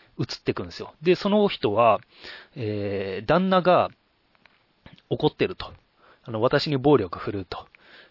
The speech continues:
で、えー、でも、あの、家には帰りたい。で、この女性のところついてくと、その旦那のい-、えー、旦那が待ち構えてるですね、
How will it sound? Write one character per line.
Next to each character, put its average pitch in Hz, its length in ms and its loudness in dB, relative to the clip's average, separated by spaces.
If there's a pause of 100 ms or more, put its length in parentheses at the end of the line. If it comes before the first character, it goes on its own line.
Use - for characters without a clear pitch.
(160)
で、 165 280 2 (340)
え 104 480 -6
ー、 156 40 -10
で 185 80 0
も、 190 320 4
あ 131 80 -2
の、 98 380 -6
家 170 160 2
に 139 100 0
は 101 100 -4
帰 113 220 0
り 107 100 -4
た 104 160 -4
い。 87 100 -10 (1080)
で、 170 260 4
こ - 140 -4
の 127 280 0 (580)
女 151 140 2
性 156 180 2
の 147 120 0
と 151 100 -6
こ 139 100 0
ろ 120 80 2
つ - 140 -4
い 127 80 -2
て - 80 -4
く - 100 -14
と、 117 260 4
そ - 140 -6
の 120 80 0
旦 175 220 4
那 175 100 4
の 151 140 0
い-、 151 200 -4 (180)
え 101 1200 -2
ー、 135 40 -10
旦 143 160 2
那 147 80 2
が 135 80 0
待 131 180 0
ち - 40 -4
構 135 260 2
え 135 60 -2
て 139 80 2
る 123 100 0
で 95 100 -6
す - 100 -16
ね、 139 140 -4